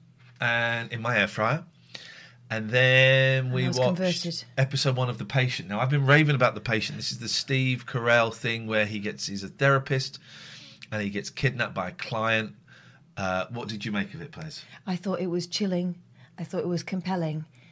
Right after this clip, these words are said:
Speaker 2: I thought it was tricksy 'cause twenty minutes is not long enough, and I
Speaker 1: Yeah.
Speaker 2: can completely see how I could spend a weekend binging on that.
Speaker 1: It's good. It's bloody good. Um, I thoroughly recommend it.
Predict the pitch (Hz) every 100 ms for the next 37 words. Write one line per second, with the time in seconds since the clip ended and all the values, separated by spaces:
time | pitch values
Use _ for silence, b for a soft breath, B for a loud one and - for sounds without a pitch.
0 | b - 139 170 131 139 - 185 - 156
1 | 156 170 143 - 190 180 180 170 160 -
2 | 160 165 156 156 151 156 156 - - 160
3 | 147 143 156 165 143 175 156 160 160 147
4 | 143 151 139 - - 156 151 151 139 156
5 | 151 156 135 135 139 165 185 87 - -
6 | 73 - - _ _ - - 90 78 73
7 | 78 73 - B B B B B B B
8 | - 80 80 80 78 - - - 104 95
9 | 92 101 107 160